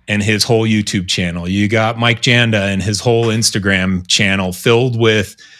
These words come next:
one gajillion little nuggets that you can incorporate into your business. You got Chris Do, who's a friend, both of ours, and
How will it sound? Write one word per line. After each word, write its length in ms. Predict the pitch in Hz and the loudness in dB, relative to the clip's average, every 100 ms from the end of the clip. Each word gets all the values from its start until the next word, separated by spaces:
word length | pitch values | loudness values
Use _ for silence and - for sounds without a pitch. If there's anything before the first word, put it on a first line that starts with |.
| _ _ _ _ _ - | _ _ _ _ _ -6
one 680 | 101 113 120 120 110 104 - _ _ _ _ _ - | 0 2 2 2 -2 -4 -10 _ _ _ _ _ -4
gajillion 1000 | 117 98 120 131 160 156 151 147 143 131 | -2 2 2 4 4 2 2 2 2 2
little 360 | 135 135 123 117 | 0 0 0 0
nuggets 760 | 117 123 127 135 113 78 - | 0 2 2 2 -2 -4 -4
that 140 | - 95 | -4 0
you 180 | 107 | 0
can 200 | 113 117 | 0 0
incorporate 520 | 104 98 120 98 104 101 | -2 0 -2 0 -2 0
into 240 | 98 - | -2 -2
your 80 | 98 | -2
business. 320 | 110 95 95 | -2 0 0
You 80 | 113 | 2
got 180 | 120 117 | 0 2
Chris 200 | 123 - | 0 0
Do, 280 | 117 107 104 | 0 2 0
who's 140 | 95 | -2
a 40 | |
friend, 240 | 98 107 101 | -4 -2 -2
both 180 | 101 107 | -4 -4
of 100 | 95 | -4
ours, 300 | 95 95 107 | -2 -2 -2
and 180 | 98 | -4